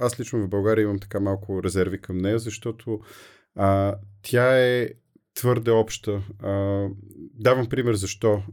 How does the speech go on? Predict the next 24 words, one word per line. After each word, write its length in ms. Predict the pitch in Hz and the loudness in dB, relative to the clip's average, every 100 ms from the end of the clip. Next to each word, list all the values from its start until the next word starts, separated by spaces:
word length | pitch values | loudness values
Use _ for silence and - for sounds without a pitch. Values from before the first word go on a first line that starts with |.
| 104 | -8
А, 360 | 98 95 95 - | -4 -4 -4 -4
майка 420 | 107 123 127 110 | 0 2 2 -2
ми 140 | 107 | -4
на 80 | 120 | -4
шейсет 300 | 113 - 117 | -6 -6 -6
и 40 | 110 | -6
кусор 260 | 113 - | -10 -10
години 600 | 104 92 101 104 131 143 | -10 -8 -4 -4 -4 -6
прекарва 600 | - 110 113 107 110 131 - _ | -8 -4 -2 0 -2 -6 -10 _
средно 460 | - - 110 104 101 | -16 -2 0 0 -4
по 100 | 113 | -8
час 220 | - 104 | -6 -6
и 80 | - | -6
половина, 360 | - 104 107 101 | -10 -2 -2 -2
два 260 | 92 95 | 0 0
на 100 | 95 | 0
ден, 360 | 87 92 87 98 | 0 -2 -2 -4
може 220 | 82 82 | -8 -8
би, 200 | 80 113 - - - _ _ | -10 -12 -12 -20 -20 _ _
играйки 540 | 135 117 131 123 127 120 | -2 4 6 6 4 0
нейните 360 | 113 110 110 | 2 2 -2
си 160 | - 101 | -8 -10
игрички. 500 | 92 90 - - - - - - _ _ - | -8 -8 -12 -20 -20 -20 -20 -20 _ _ 0
А, 260 | 98 101 | 4 4